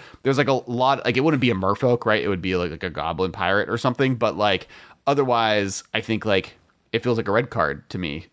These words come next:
like, a lot. Even if you added my template, it feels like a red card to me, which I think is what I would do differently with it.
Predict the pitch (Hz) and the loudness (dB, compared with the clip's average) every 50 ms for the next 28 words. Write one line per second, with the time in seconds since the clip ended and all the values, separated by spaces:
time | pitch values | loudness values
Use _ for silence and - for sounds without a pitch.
0 | _ _ _ _ _ - 104 92 92 90 98 98 87 - - _ - 143 175 196 | _ _ _ _ _ -10 -8 -4 -2 0 2 2 0 0 -4 _ 0 0 2 2
1 | 190 180 - 147 143 143 139 135 117 120 113 101 - 131 131 - 117 98 95 95 | 0 0 0 0 0 0 0 0 0 -2 -2 -2 -2 -2 -4 0 0 0 0 0
2 | - - 98 87 87 82 - 90 90 90 82 76 - 95 82 78 - - 76 73 | -2 -2 -4 -4 -4 -4 -4 -2 -2 -2 -2 -2 -2 -2 -2 -2 -4 -8 -8 -8
3 | 71 62 - - 92 - 95 85 95 87 71 90 80 82 85 85 80 78 - _ | -8 -8 -6 -6 -4 -4 -4 -4 -4 -6 -6 -6 -6 -4 -2 -2 -2 -2 -4 _
4 | _ - 87 87 82 85 82 78 76 69 - - - - 80 78 71 - 78 - | _ -6 -4 -2 0 0 0 -2 -2 -4 -10 -12 -8 -6 -6 -4 -4 -4 -4 -4
5 | 78 69 69 80 78 73 71 78 - 71 67 - - | -4 -4 -2 -2 -2 -2 -2 -2 -2 -2 -2 -2 -4